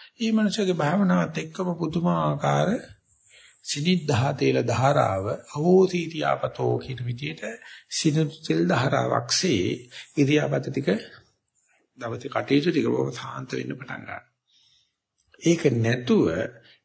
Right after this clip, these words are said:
භාවනා කරලා මේකෙන් දියුණුවක් ගන්න පුළුවන් කියලා කියනවනම්, එහෙනම් ඉතින් බුදුජාණන් වහන්සේ කාටවත් නිවන දෙන්න පුළුවන්කම තියෙනවා. හැම කෙනාම භාවනා කරනකොට වෙනදට වැඩිය චාරයක්, කය වචන හිතේ හැසිරීමක් ඇති කරගන්න බැරි නම්,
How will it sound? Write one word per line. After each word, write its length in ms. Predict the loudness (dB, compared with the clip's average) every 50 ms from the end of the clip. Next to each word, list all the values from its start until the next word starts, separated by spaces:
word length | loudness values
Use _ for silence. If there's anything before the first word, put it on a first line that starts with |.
| _ -8
භාවනා 420 | -6 -2 0 0 0 0 -2 -2
කරලා 300 | -2 -2 -2 -2 -2 -6
මේකෙන් 260 | -6 -8 -10 -12 -14 -12
දියුණුවක් 340 | -12 -12 -12 -12 -12 -8
ගන්න 180 | -8 -8 -8 -8
පුළුවන් 300 | -12 -14 -10 -10 -10 -10
කියලා 240 | -12 -14 -14 -14 -14
කියනවනම්, 320 | -12 -14 -12 -10 -8 -8 -6 -6
එහෙනම් 280 | -6 -8 -8 -8 -8
ඉතින් 260 | -10 -10 -12 -12 -10 -10 -12 -14 -16 _ _ _ _ _ _ _ _ _ _ _ _ _ _ _ _ _ _ _ _ _ _ _ -20 _ _ -20 -20 -20
බුදුජාණන් 500 | _ _ -6 -4 0 2 2 2 2 0
වහන්සේ 300 | -2 -4 -2 -2 -4 -2
කාටවත් 340 | -2 -2 -2 0 -2 -2 -4
නිවන 240 | -4 -8 -6 -6 -4
දෙන්න 220 | -4 -4 -4 -4
පුළුවන්කම 460 | -6 -8 -6 -6 -6 -6 -8 -10 -10 -10
තියෙනවා. 380 | -10 -10 -12 -14 -16 -18 _ _ _ _ -20 -20 -20 -20 -20 -20 -20 -20 -20 _ _ _ _ _ _ _ _ _ _ _ _ _ _ _
හැම 180 | -14 -12 -12 -10
කෙනාම 460 | -8 -6 -4 -2 -2 -2 -2 -2 -2 -2 -2
භාවනා 420 | -2 -2 -2 -2 0 0 -2 -4
කරනකොට 340 | -4 -6 -6 -6 -6 -6 -4
වෙනදට 300 | -4 -4 -4 -4 -4 -4
වැඩිය 320 | -4 -6 -4 -6 -8 -8 -10 -14 -18 _ _ _ _ _ _ _
චාරයක්, 680 | 0 0 2 2 0 0 0 0 -2 -2 -2 -6 -10 -18 -16 -16 -16 -16 -18 -18 _
කය 240 | -10 -4 -2 0 0 0
වචන 400 | 0 0 -2 -2 -4 -8 -8 -8
හිතේ 380 | -10 -10 -10 -12 -12 -12 -12 -10
හැසිරීමක් 680 | -10 -10 -10 -8 -6 -4 0 0 0 0 0 -4 -4 -4
ඇති 180 | -6 -6 -2 -2
කරගන්න 400 | -2 -2 0 -2 -2 -2 -2 -2
බැරි 220 | -2 -2 0 -2
නම්, 220 | -6 -6 -6 -8